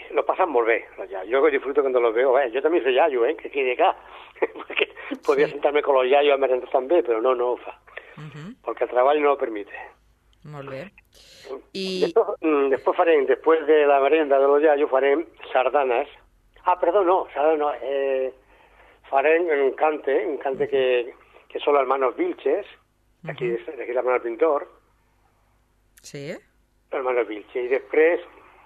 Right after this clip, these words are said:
Speaker 1: hi ha una cantante, la Lidia, que también ve en el programa, que es una canción española, eh, o pon, canción pons. Una canción, eh, de diferencia, ¿no? De, de variedad.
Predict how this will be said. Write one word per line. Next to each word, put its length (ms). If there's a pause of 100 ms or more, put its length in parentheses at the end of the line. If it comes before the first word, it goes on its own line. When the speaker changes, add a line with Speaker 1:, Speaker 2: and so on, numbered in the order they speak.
(140)
Speaker 1:
hi 160
ha 280 (760)
una 180
cantante, 580
la 120
Lidia, 520 (100)
que 80
también 280
ve 60
en 60
el 60
programa, 480 (520)
que 80
es 60
una 140
canción 220
española, 540
eh, 40
o 160
pon, 240
canción 460
pons. 280 (800)
Una 120
canción, 340
eh, 220
de 160
diferencia, 720
¿no? 180
De, 160
de 280 (260)
variedad. 380